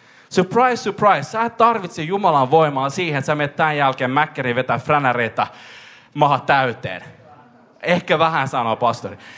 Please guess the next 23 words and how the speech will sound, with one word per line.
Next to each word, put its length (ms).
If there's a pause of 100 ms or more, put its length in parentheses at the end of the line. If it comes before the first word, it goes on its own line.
(300)
Siis 380
sä 260
et, 140 (760)
rehellisesti, 960
sä 200
voit 220
elää 360
tän 380
elämän 640 (560)
ilman 380
sitä 320
voimaa. 460
Sä 140
voit 200
pyörittää 500
sun 240
arkea. 600 (300)
Sä 180
voit 160
lukea 320
tohtoriksi, 600
jopa 160
triplatohtoriksi, 1300